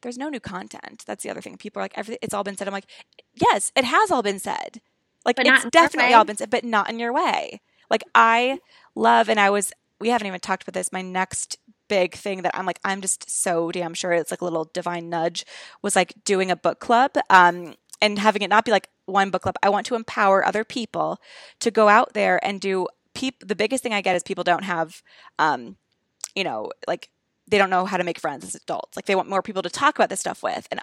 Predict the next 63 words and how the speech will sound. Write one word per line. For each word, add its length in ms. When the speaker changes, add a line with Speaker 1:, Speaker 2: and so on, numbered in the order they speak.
Speaker 1:
I 200
want 180
Speaker 2:
Yeah. 60
Speaker 1:
to 260
somehow 360
get 120
people 400
to 320
get 200
out 240
of, 100
like, 140
behind 400
their, 300
out 160
of 80
their 180
screens 520
and, 120
like, 160
go 100
out 140
there 160
and, 80
like, 160
meet 120
other 80
people 220
like 160
this, 240
or 260
do 180
it 360
over, 520
like, 160
a, 200
a 60
Skype 340
kind 140
of 60
thing, 100
or 80
Google 240
Hangout, 340
or 60
whatever 240
it's 120
going 160
to 60
be, 160
Speaker 2:
Yeah. 60
Speaker 1:
to 60
meet 100
other 100
people, 260
to 60
Speaker 2:
Mm-hmm. 80
Speaker 1:
just 280
literally 440
talk 240
about 160
this 140
stuff. 260